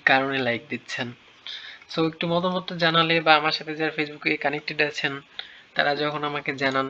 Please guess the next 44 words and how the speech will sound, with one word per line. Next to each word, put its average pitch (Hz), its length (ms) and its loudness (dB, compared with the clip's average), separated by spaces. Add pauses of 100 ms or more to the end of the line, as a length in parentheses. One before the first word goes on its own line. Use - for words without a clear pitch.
(160)
তখন 143 260 -2
আমার 139 260 0
কাছে 147 200 -4
বিষয়টা 143 320 -2
খুবই 151 260 -6
ভালো 135 240 -6
লাগে। 113 200 0
হোক 131 280 -6
সেটা 139 220 0
আমার 135 180 -4
ভুল 139 400 0
হোক 139 220 -4 (240)
বা 139 100 -8
আমার 131 120 -4
প্রশংসা 143 500 -6
হোক, 127 240 -8 (1080)
কারণ 156 240 8
আপনারা 170 400 4
আমার 170 220 -2
ভুলটা 170 380 -6 (100)
ধরাই 170 240 -2
দিতে 170 220 -8
পারলে 175 300 -4
কিন্তু 160 240 -8
আমি 135 140 -6
সঠিক 131 380 -6
সমাধানটা 135 560 -6
করতে 113 260 -6
পারবো। 101 320 -6 (720)
তাছাড়া 151 280 -2
কিন্তু 156 240 -6
আমি 151 140 -2
নিজে 147 220 -2
নিজে 143 260 -4
কখনো 143 260 -6
নিজের 139 340 -2
ভুলটা, 139 320 -2 (480)
কেউই 175 200 2
ধরতে 180 260 -2
পারে 156 220 6
না 151 100 2
হয়তো 147 180 -4
ঠিক 143 180 -2
মতো, 139 240 -2